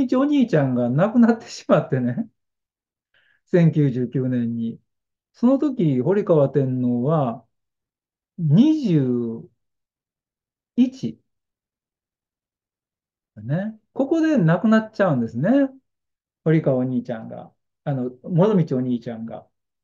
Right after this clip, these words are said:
堀川天皇と関白物道の関係って、えっと、千九十四年は十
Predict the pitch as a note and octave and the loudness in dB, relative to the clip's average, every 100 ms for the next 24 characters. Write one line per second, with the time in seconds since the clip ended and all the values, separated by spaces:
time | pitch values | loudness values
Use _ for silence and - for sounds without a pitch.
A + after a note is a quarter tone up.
0 | - E4+ F4 D#4 F#3 D3+ C#3+ C3+ C3 B2 | 0 2 4 4 4 2 0 0 -2 -2
1 | F3+ E3+ A#2+ - _ _ _ _ _ _ | 2 2 0 -6 _ _ _ _ _ _
2 | _ - A#3 B3 A3 A3 G#3 A3+ F3+ C#3+ | _ -2 2 4 2 0 2 4 4 0
3 | B2 A2+ C#3+ C#3 C3+ C#3+ C3+ - D3 C3+ | 0 -2 0 -2 0 0 -2 0 2 2
4 | A2+ _ _ _ _ _ _ _ - C#3 | -2 _ _ _ _ _ _ _ -12 -12
5 | B2 C3+ A#2+ C#3+ _ _ _ _ _ _ | -10 -8 -8 -10 _ _ _ _ _ _
6 | _ _ - D4+ C#4 E3 G3 F#3 C#3+ C3+ | _ _ -6 0 0 0 0 0 0 0
7 | B2 B2 B2+ B2 C3+ C3 A#2 - _ _ | 0 0 0 0 0 -2 -4 -12 _ _
8 | _ E3 A2 D#3+ D4+ | _ -12 -4 2 4